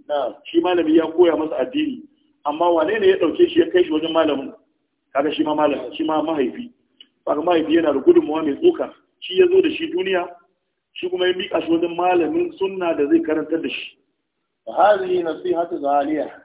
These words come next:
Speaker 2: Wannan nasihatun ce galiya, nasiha ce mai tsada.
Speaker 1: وإن كان في ثبوتها نظر.
Speaker 2: Duk da a wajen tabbatar da wannan wajen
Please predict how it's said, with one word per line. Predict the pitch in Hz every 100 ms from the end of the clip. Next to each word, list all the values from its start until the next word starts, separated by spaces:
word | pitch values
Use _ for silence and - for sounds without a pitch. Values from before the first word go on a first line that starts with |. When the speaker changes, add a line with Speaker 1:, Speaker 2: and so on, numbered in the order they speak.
| _ -
Speaker 2:
Wannan | 180 208 196 185 190 165
nasihatun | 151 202 202 190 - 320 -
ce | 175 165
galiya, | 170 180 160 143 147
nasiha | 147 143 190 156
ce | 175
mai | 165 151
tsada. | 143 143 180 - - 120
Speaker 1:
وإن | 120 143 147
كان | 175 202 196 180 -
في | 175 165
ثبوتها | 151 143 151 151 196 160 147
نظر. | 170 147 113 - _ _ _
Speaker 2:
Duk | 226
da | 202 175 147
a |
wajen | 180 208 214
tabbatar | 240 240 233 240
da | 185
wannan | 180 180 165
wajen | 175